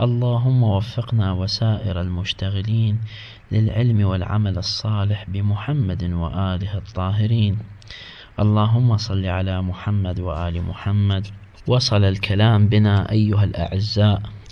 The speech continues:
الأفاضل، آه، إلى كتاب الشفعة، وأخذنا في الدرس السابق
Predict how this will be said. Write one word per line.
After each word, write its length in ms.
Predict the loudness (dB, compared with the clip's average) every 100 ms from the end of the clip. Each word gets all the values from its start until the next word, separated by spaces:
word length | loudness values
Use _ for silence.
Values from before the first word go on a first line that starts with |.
| -4
الأفاضل، 840 | -2 -4 -2 2 2 4 2 2 -2 -8 -20 -20 -20 -20 -20 -20 -20 -20 -20 -20 -20 -12 0
آه، 280 | 2 4 2
إلى 540 | 2 2 4 2 0 -6 -10 -20 -20 -12
كتاب 440 | -8 -2 0 2 0
الشفعة، 800 | -2 -4 -6 -6 -4 -2 -2 -4
وأخذنا 720 | -6 -4 -6 -4 -2 0 -2
في 140 | -2 -4
الدرس 440 | -2 -2 -4 -4
السابق 640 | -6 -4 0 0 0 -2